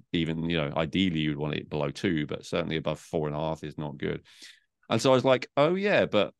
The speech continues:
again, the doctor didn't pick up on that. You know, I had to <laughs> deal with that myself. So,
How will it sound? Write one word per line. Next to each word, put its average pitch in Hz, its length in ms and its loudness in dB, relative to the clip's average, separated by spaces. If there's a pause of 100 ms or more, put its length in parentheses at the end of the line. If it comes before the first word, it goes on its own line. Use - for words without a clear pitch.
(240)
again, 98 340 2
the 87 60 -4
doctor 95 300 -2
didn't 87 220 0
pick 101 180 -4
up 90 180 -2
on 87 120 2
that. 95 380 2
You 90 80 0
know, 87 260 2
I 87 40 0
had 85 120 -4
to 82 240 -6 (460)
<laughs> - 500 -4
deal 98 140 8
with 95 100 6
that 95 120 4
myself. 95 420 4
So, 107 180 4